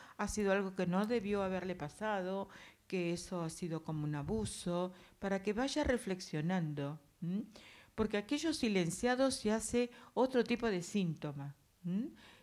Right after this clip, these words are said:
Y entonces a veces, como decía acá mi colega, a veces vienen por cualquier otra situación y resulta ser que uno empieza a hacer una investigación un poco más profunda y se encuentra con que ha sufrido tortura, pero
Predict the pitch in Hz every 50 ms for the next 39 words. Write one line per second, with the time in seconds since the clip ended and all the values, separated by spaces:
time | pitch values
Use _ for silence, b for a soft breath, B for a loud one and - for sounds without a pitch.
0 | B B 185 190 185 185 233 233 247 254 247 - 233 214 240 247 - 269 262 -
1 | - 240 202 190 185 180 170 180 170 - - 226 226 220 220 - 220 214 214 220
2 | 214 B B B B B 214 208 214 233 233 226 208 180 170 165 147 - B B
3 | B B B 190 185 220 240 - 269 240 247 247 247 254 254 254 247 - - -
4 | - - _ - 185 170 175 - 180 175 170 180 247 247 262 262 262 262 233 233
5 | 226 220 214 208 202 B B B B B - - 233 226 226 220 208 208 - -
6 | 247 240 247 269 349 - - - 202 - 175 175 175 - 202 202 190 - 208 208
7 | - - 214 208 208 B B B B B B - 185 175 180 180 175 - 220 226
8 | - 254 240 233 - 247 240 233 233 226 233 233 226 226 226 226 226 226 220 220
9 | 220 220 - - 233 240 247 - B B B B B B 208 220 208 214 - 226
10 | 220 240 233 220 226 226 233 - - 240 233 - - 226 226 226 226 220 262 269
11 | 262 - - 190 - - 190 175 170 165 214 214 214 202 208 - 220 240 247 302
12 | B B B B B B B 220 208 190 185 - 208 196 196 190 - 240 208 -
13 | - 208 214 208 190 208 208 208 - 208 202 202 - 208 208 220 226 226 - 190
14 | 175 160 -